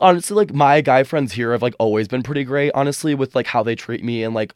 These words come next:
the certain words they use or just, like, behaviors that they do. Like, they're very, very good at, like, trying to be progressive.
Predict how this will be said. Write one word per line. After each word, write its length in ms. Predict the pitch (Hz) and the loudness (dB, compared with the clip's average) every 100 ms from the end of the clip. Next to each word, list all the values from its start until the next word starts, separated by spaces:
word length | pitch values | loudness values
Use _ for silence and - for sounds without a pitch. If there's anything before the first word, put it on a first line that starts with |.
| - | -8
the 140 | 123 | -8
certain 300 | - 127 117 | -4 -6 -4
words 280 | 113 113 104 | -4 -4 -4
they 100 | 117 | -8
use 520 | 107 117 113 117 113 | -4 -2 0 -2 -4
or 80 | 120 | -6
just, 220 | 117 - | -6 -6
like, 120 | 117 | -8
behaviors 400 | 123 113 117 117 | -6 -6 -6 -6
that 100 | 110 | -6
they 120 | 107 110 | -6 -6
do. 180 | 110 110 | -4 -4
Like, 100 | 104 | -4
they're 140 | 131 | -6
very, 340 | 107 120 113 | -2 -2 0
very 260 | 110 107 104 | -2 -4 -4
good 300 | 104 98 98 | -4 -4 -4
at, 100 | 101 | -6
like, 240 | 104 92 - | -6 -8 -10
trying 280 | 131 107 104 | -4 -4 -4
to 60 | |
be 80 | 101 | -8
progressive. 680 | - 101 90 - 117 120 123 | -10 -8 -8 -6 -4 -4 -6